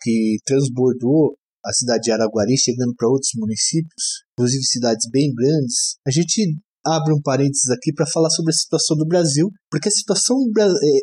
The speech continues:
política do país, ela influenciou bastante nos absurdos que vão ocorrer a partir de agora nesse caso.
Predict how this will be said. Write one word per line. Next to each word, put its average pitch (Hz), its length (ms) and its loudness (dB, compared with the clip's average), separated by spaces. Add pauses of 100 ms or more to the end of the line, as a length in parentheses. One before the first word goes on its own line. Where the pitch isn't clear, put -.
(140)
política 180 560 2
do 135 140 -2
país, 143 460 2 (280)
ela 143 140 2
influenciou 175 500 2
bastante 196 720 0 (300)
nos 151 120 2
absurdos 180 480 0
que 180 120 0
vão 170 180 2 (140)
ocorrer 147 500 2 (480)
a 135 80 -4
partir 151 380 0
de 170 60 2
agora 143 340 2
nesse 147 280 0
caso. 107 460 -4